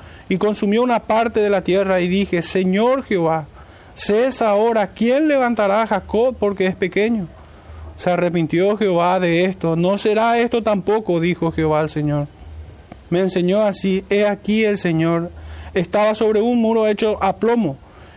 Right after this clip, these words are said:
y en su mano una plomada de albañil. Jehová entonces me dijo, '¿Qué ves, Amós?' Y dije, 'Una plomada de albañil'. Y el Señor dijo, 'He aquí yo pongo plomada de albañil en medio de mi pueblo Israel.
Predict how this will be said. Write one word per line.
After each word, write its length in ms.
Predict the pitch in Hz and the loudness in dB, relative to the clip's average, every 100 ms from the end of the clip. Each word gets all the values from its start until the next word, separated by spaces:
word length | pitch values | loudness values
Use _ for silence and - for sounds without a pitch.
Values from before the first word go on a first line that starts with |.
| - | -6
y 80 | 214 | -2
en 80 | 220 | 0
su 160 | 220 208 | 0 0
mano 380 | 190 220 247 233 | 2 2 2 2
una 240 | 208 208 | 2 0
plomada 500 | 208 185 180 180 185 | 0 0 2 2 2
de 60 | 185 | 2
albañil. 560 | 180 165 156 156 151 - - - - - | 0 0 0 0 -4 -8 -18 -20 -20 -10
Jehová 400 | - 208 196 240 | 0 2 2 0
entonces 460 | 226 220 233 233 196 | 0 0 0 0 0
me 200 | 190 170 | 0 2
dijo, 420 | 180 170 160 147 - - - - | 0 0 -2 -4 -8 -20 -20 -8
'¿Qué 160 | - 302 | -2 0
ves, 380 | 214 196 196 - | 2 0 -2 -2
Amós?' 540 | 175 165 175 208 - - - | 0 0 0 -2 -8 -20 -6
Y 120 | 190 | -2
dije, 260 | 190 240 214 | 0 2 2
'Una 260 | 214 240 240 | 2 2 0
plomada 460 | 233 202 214 226 | 0 2 2 2
de 100 | 226 | 2
albañil'. 640 | 226 208 175 196 220 208 208 - | 2 0 2 2 0 -2 -6 -2
Y 80 | 190 | 0
el 100 | 185 | 0
Señor 480 | 180 180 196 214 - | 0 0 2 0 -2
dijo, 400 | 156 214 - 143 - - - - | -2 -2 0 -4 -6 -20 -20 -6
'He 180 | - 247 | 0 2
aquí 280 | 233 220 226 | 0 0 0
yo 180 | 208 214 | 0 0
pongo 320 | 208 208 208 | 0 0 0
plomada 880 | 196 202 196 185 196 220 226 214 190 | 0 -2 0 2 2 2 2 2 2
de 100 | 185 | 2
albañil 460 | 185 185 180 180 | 2 0 0 2
en 160 | 185 170 | 2 0
medio 320 | 170 170 175 | 0 0 0
de 100 | 175 | 0
mi 120 | 175 | 0
pueblo 320 | 170 170 165 170 | 0 0 2 0
Israel. 480 | 156 151 151 151 | 0 0 0 -2